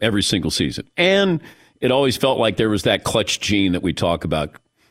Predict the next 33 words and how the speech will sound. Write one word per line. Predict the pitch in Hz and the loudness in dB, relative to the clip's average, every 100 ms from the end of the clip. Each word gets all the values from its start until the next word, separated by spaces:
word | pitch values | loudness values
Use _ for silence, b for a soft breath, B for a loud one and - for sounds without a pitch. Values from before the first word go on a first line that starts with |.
| - | -6
So | - | -2
when | 165 143 | 0 0
people | 175 143 | 0 2
say, | 151 | 2
"Well, | 160 175 | 2 2
if | 143 | 0
he | |
played | 123 151 131 | 0 2 2
for | 113 | -2
Kansas | - 117 98 87 | 0 0 2 0
City, | - 92 87 80 B B B | 0 2 0 -2 B B B
you | 113 | -2
know, | 90 69 - 95 87 - | -2 -2 -6 -6 -6 -4
we, | 95 95 82 - | 0 0 -2 -4
we | 98 95 | 0 2
wouldn't | 107 95 92 | 2 2 2
really | 92 85 82 | 2 2 2
know | 85 85 | 2 0
him | 69 69 - | -2 -4 -2
or | 87 78 | -2 -2
care | - 95 90 | -2 0 0
about | 78 69 | -2 -4
him," | 65 - b b b | -6 -10 b b b
you'd | 175 233 | 0 0
still | - 262 247 | 2 2 2
know | 175 190 | 2 2
about | 139 113 | 2 2
somebody | - 123 113 107 | 2 2 2 2
who | |
had | 104 92 | 2 0
three | - 110 | -2 0
thousand | 107 95 85 69 | 0 0 0 0
hits | 67 95 67 - - | 0 0 -2 -6 -8